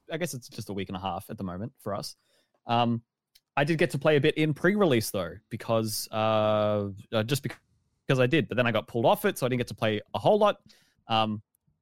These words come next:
for those who have played, I played up to the, if there's the first Icon battle that you play in the demo, I played the, basically a little bit past the second Icon battle. Um,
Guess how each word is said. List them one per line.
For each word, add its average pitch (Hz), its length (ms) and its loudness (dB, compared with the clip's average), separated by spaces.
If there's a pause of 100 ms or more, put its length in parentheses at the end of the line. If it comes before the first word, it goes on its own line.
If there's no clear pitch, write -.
(120)
for - 120 -8
those 131 220 0
who 131 80 -2
have 107 80 -6
played, 113 180 4
I 107 60 2
played 107 280 -2
up 101 160 -4
to 95 220 -8
the, 90 340 -8 (1600)
if 110 100 -10
there's 120 220 2
the 113 80 -4
first 160 320 2
Icon 135 300 2
battle 117 260 0
that 110 100 -2
you 107 80 -4
play 107 160 -4
in 104 80 -4
the 98 80 -6
demo, 95 400 -2
I 95 80 -2
played 95 420 -4
the, 95 220 -8 (220)
basically 123 380 0
a 123 80 4
little 170 180 6
bit 160 140 0
past 135 240 2
the 117 80 -6
second 104 380 -6
Icon 85 320 -10
battle. 73 320 -14 (1400)
Um, 120 440 0